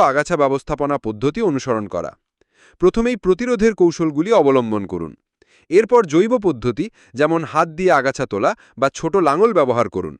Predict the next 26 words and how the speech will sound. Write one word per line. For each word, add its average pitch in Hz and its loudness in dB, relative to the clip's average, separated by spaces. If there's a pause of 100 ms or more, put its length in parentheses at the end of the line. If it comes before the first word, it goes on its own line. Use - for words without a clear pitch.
(460)
যদি 185 4 (100)
আগাছা 160 -2
খুব 254 -4
বেশি 214 -4
হয়, 127 -2 (300)
তাহলে 180 0
শুধুমাত্র 220 -4 (200)
প্রয়োজনে 175 2 (320)
সঠিক 214 -4
মাত্রায় 202 0
রাসায়নিক 170 -2
আগাছানাশক 139 -2
ব্যবহার 131 2
করুন। 82 -8 (720)
এই 240 2
সমন্বিত 214 -4 (120)
পদ্ধতিটি 170 -2 (280)
একদিকে 165 -4
পরিবেশ 165 0
বান্ধব 185 0 (340)
এবং 208 2 (120)
অন্যদিকে 214 -2 (100)
কার্যকর 185 0 (120)
ও 175 -6 (100)
অর্থনৈতিকভাবে 185 0
লাভজনক। 120 0